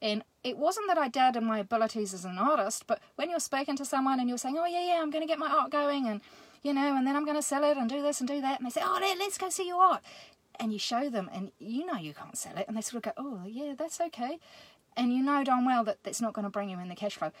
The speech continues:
Somehow I needed to be getting to drawing into this flow, if you like, having some inspiration. It was just like I'd reached this whole wall.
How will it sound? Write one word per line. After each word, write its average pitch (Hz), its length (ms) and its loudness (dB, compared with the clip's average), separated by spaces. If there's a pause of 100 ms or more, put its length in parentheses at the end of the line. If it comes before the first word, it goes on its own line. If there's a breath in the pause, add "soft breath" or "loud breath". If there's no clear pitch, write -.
(140 loud breath)
Somehow 285 560 4
I 214 80 0
needed 226 440 0
to 226 60 -8
be 214 140 -6
getting 214 360 -2
to 196 240 -4 (500 loud breath)
drawing 233 580 2
into 220 240 -2
this 208 280 -4
flow, 208 460 4
if - 220 -8
you 180 80 -4
like, 165 240 2
having 247 260 -2
some 214 420 0
inspiration. 170 800 -2 (840)
It 220 120 -6
was 190 100 -6
just - 180 0
like 208 180 2
I'd 185 140 2
reached 196 220 2
this 190 140 -4
whole 196 240 4
wall. 190 360 2